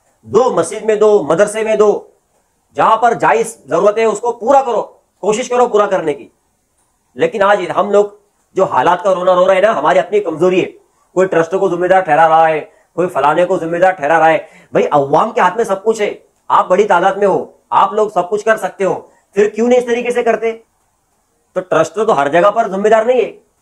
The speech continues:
इस बात के कि वो payment नहीं देते, बल्कि ये अवाम का भी बहुत बड़ा मसला है इसके अंदर। हमने interview ले लोगों का, तो बहुत सारे लोगों ने comment किए कि भाई जिससे interview ले रहे हैं उनको ये भी तो पूछो कि आप कितने पैसे देते।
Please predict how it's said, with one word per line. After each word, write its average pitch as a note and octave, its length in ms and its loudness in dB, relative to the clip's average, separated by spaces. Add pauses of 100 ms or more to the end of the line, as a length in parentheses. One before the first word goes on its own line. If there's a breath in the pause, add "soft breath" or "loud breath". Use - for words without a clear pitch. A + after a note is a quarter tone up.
इस E3 140 0
बात E3+ 200 2
के F3 100 -6
कि E3 120 -4
वो F#3 100 2
payment F3+ 320 0
नहीं F3+ 100 2
देते, E3+ 200 -2
बल्कि G3 240 -2
ये A#3+ 100 4
अवाम G3 380 2
का B3 80 2
भी C4+ 80 -2
बहुत A#3 160 2
बड़ा B3 160 4
मसला G3+ 240 -2
है F3+ 40 2
इसके - 140 -6
अंदर। C#3 160 -4
हमने G3 160 2
interview G3 340 4
ले G3+ 100 4
लोगों G3+ 200 4
का, G#3 120 2 (540 soft breath)
तो G3 60 0
बहुत G3+ 180 0
सारे A#3 160 2
लोगों A#3+ 180 2
ने C4 100 0
comment A3+ 320 2
किए B3 80 -4
कि C#4 120 -2
भाई C#4+ 180 -8
जिससे E3+ 360 -4
interview G#3 440 -4
ले G#3+ 100 2
रहे A3 80 2
हैं G#3+ 60 2
उनको G#3+ 140 -8
ये F#3+ 140 0
भी G3 80 -4
तो A#3 100 2
पूछो A3 300 0
कि - 80 0
आप F#3+ 200 0
कितने G#3 220 -2
पैसे F#3+ 220 -2
देते। F3+ 420 -4